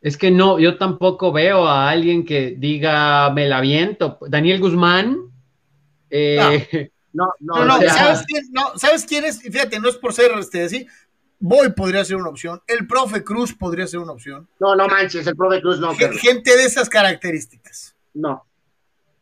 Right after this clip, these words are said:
Speaker 1: Híjole, es que creo que
Speaker 2: Ok,
Speaker 1: también
Speaker 2: ¿quieren so-,
Speaker 1: Tomás ha
Speaker 2: quieren
Speaker 1: tenido
Speaker 2: soñar?
Speaker 1: jugadores mejores en su plantel como para aventarse el tiro, pues.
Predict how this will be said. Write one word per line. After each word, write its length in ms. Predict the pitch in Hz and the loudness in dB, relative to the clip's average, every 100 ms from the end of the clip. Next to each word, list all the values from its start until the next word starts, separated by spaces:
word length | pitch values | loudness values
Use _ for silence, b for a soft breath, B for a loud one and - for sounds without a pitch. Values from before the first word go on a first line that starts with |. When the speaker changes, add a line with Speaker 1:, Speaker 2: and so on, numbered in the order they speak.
| _ _ _ _ _ _ _ _ - | _ _ _ _ _ _ _ _ -18
Speaker 1:
Híjole, 520 | 127 - 123 113 - | -14 -10 -10 -10 -10
es 160 | 143 143 | -8 -4
que 160 | 180 | -4
creo 220 | 170 165 | -2 -2
que 80 | 170 | 0
Speaker 2:
Ok, 80 | 185 | 0
Speaker 1:
también 280 | 220 139 185 | 0 2 0
Speaker 2:
¿quieren 180 | 277 - | 0 2
so-, 80 | |
Speaker 1:
Tomás 140 | - 294 | 0 0
ha 20 | |
Speaker 2:
quieren 180 | 254 277 | -2 -2
Speaker 1:
tenido 320 | 254 233 233 | 0 0 2
Speaker 2:
soñar? 140 | 285 294 | 0 -2
Speaker 1:
jugadores 800 | 147 127 123 123 135 143 123 120 | -4 -2 0 0 0 0 -2 -6
mejores 680 | 117 - 120 131 143 117 | -10 -6 -4 -2 -2 -4
en 140 | 120 110 | -8 -10
su 160 | 117 | -12
plantel 380 | 120 113 117 127 | -10 -10 -6 -6
como 220 | 165 151 | -2 -2
para 200 | 151 135 | 0 0
aventarse 560 | 127 117 113 131 135 147 | 0 -2 -2 -2 -2 -4
el 180 | 131 - | -4 -2
tiro, 420 | 131 151 123 95 | 0 0 0 -4
pues. 260 | 117 _ | -18 _